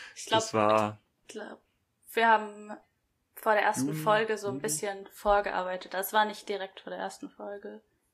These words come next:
Speaker 1: bevor die rauskam jedenfalls, sondern
Speaker 2: Was, ja, wann war das?
Speaker 1: schon eine Weile
Speaker 2: Mai
Speaker 1: vor-,
Speaker 2: schon?
Speaker 1: Mai.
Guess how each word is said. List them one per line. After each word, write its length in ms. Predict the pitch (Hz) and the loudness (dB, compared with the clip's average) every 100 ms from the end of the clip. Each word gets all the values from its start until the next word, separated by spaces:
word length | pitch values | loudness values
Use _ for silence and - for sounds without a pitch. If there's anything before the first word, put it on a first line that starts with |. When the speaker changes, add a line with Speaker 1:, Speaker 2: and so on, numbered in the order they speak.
| _ | _
Speaker 1:
bevor 200 | - 214 | 2 4
die 80 | 185 | 6
rauskam 600 | 180 185 190 - 170 170 | 4 2 0 -4 -6 -6
jedenfalls, 560 | 180 185 - 190 196 - | -10 -14 -12 -14 -12 -14
sondern 360 | 180 180 202 _ _ _ 120 | -16 -16 -18 _ _ _ -16
Speaker 2:
Was, 260 | 110 113 - - _ | -12 -10 -12 -14 _
ja, 360 | 110 107 135 123 | -6 -2 -2 -2
wann 160 | 107 | -2
war 140 | 107 123 | -2 0
das? 120 | 139 | -2
Speaker 1:
schon 160 | - | -4
eine 100 | 190 | -2
Weile 300 | 113 127 151 | 0 2 2
Speaker 2:
Mai 0 | |
Speaker 1:
vor-, 160 | 175 202 | 0 -4
Speaker 2:
schon? 380 | - 139 139 143 | -10 -8 -6 -8
Speaker 1:
Mai. 260 | 196 202 | -12 -14